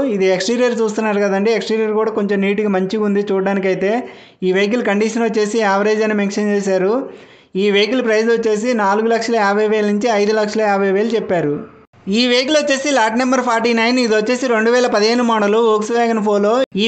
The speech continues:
వెహికల్ ట్యాక్స్ వచ్చేసి లైఫ్ టైమ్ ఉంది, ఫ్యూల్ వచ్చేసి పెట్రోల్. దీనికి ఒరిజినల్ ఆర్సీ అవైలబిలిటీ ఉంది. ఈ వెహికల్ ఆర్టీఏ వచ్చేసి ఉప్పలు. ఇది వచ్చేసి మాన్యువల్ ట్రాన్స్‌మిషన్, పవర్ స్టీరింగ్, ఏసీ కూడా వర్కింగ్లో ఉంది. ఈ వెహికల్ టైర్ కండిషన్ వచ్చేసి ఫార్టీ to ఫిఫ్టీ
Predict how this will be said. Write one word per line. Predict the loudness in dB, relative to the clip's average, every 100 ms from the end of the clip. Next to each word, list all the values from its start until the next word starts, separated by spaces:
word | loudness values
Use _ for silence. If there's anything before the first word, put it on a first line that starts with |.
| 0
వెహికల్ | 0 0 0 2
ట్యాక్స్ | 0 0 -2
వచ్చేసి | -2 -2 0 0
లైఫ్ | 2 0
టైమ్ | 0 0
ఉంది, | 0 0
ఫ్యూల్ | 0 0 0
వచ్చేసి | 0 -2 -2
పెట్రోల్. | -2 0 0 2 0 0
దీనికి | 0 0
ఒరిజినల్ | 0 0 0 2 2
ఆర్సీ | 0 0 0
అవైలబిలిటీ | 0 0 0 0 0
ఉంది. | 0 0 0 -2 -6 -16 -20 _ -4
ఈ | 0
వెహికల్ | 0 2 0
ఆర్టీఏ | 2 0 0
వచ్చేసి | 0 -2 0 0
ఉప్పలు. | 0 0 0 0
ఇది | 0 0
వచ్చేసి | 0 -2 0 0
మాన్యువల్ | 0 0 0 0
ట్రాన్స్‌మిషన్, | 0 0 -2 -2 -2 0
పవర్ | 0 -2
స్టీరింగ్, | -2 -2 0 0 0
ఏసీ | 0 -2 0
కూడా | 0 0
వర్కింగ్లో | -2 -2 0 0
ఉంది. | 0 0 0 -2 -8 -18 -20 -4 0
ఈ | 2
వెహికల్ | 2 0 2
టైర్ | 2 2
కండిషన్ | 0 0 0 -2
వచ్చేసి | 0 -2 -2 -2
ఫార్టీ | 0 0 0
to | 0 -2
ఫిఫ్టీ | -2 -2